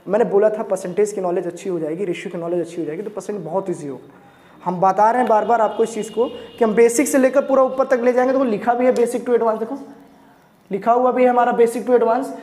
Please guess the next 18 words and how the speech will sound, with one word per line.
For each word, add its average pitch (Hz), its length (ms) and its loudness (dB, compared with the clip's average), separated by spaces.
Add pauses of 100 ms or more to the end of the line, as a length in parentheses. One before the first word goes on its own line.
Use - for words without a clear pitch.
(200)
तो 208 60 -6
हम 208 60 -4
कोशिश 233 360 2
ये 277 60 4
करेंगे 262 300 2
आपको 233 300 0
सारा 233 260 2
कुछ 233 180 -8
क्या 226 100 2
करें 226 180 -4
यहाँ 233 120 -2
से 226 120 -6
complete 202 320 -6
करते 202 280 -4
हुए 202 80 -2
लेके 180 180 -4
चलें, 175 280 -10 (500)
तो 277 60 -6